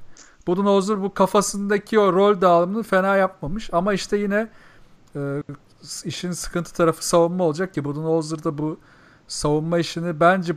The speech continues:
bu kadar iyi potansiyellerle çözebilir. Umarım da çözer. O zaman işte Bucks'ı üçe bile yazarız. Üstüne de hani, e, Philadelphia'yı bile zorlayacak konuma bile gelebilirler. Ama tabii bu yine onlara bağlı. Hani DiVincenzo'nun da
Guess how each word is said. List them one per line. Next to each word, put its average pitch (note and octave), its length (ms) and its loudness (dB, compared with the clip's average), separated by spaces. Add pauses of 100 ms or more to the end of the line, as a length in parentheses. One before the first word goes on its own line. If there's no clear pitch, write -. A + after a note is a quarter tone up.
(120)
bu - 80 -12
kadar F#3 460 4
iyi E3 160 -4
potansiyellerle E3 920 0
çözebilir. D#3+ 680 -2 (520)
Umarım D#3+ 360 2
da D3 80 -2
çözer. C#3+ 380 -4
O E3+ 140 2
zaman G3+ 320 2
işte E3 280 -2
Bucks'ı D#3+ 580 0 (640)
üçe G3+ 320 2
bile A3 140 4
yazarız. F#3+ 520 2
Üstüne G3+ 500 -4
de G#3+ 180 4
hani, E3+ 200 0
e, E3+ 560 -4
Philadelphia'yı F3+ 680 2
bile F3+ 140 2
zorlayacak E3+ 540 0
konuma F3 320 0
bile F3+ 160 2
gelebilirler. E3 800 -4
Ama D3+ 220 -8
tabii E3 460 -6
bu D#3+ 300 -6
yine D#3 140 -6
onlara D#3+ 400 -2
bağlı. A#2 280 -4
Hani B2 280 -10
DiVincenzo'nun C#3+ 840 -8
da C#3 220 -2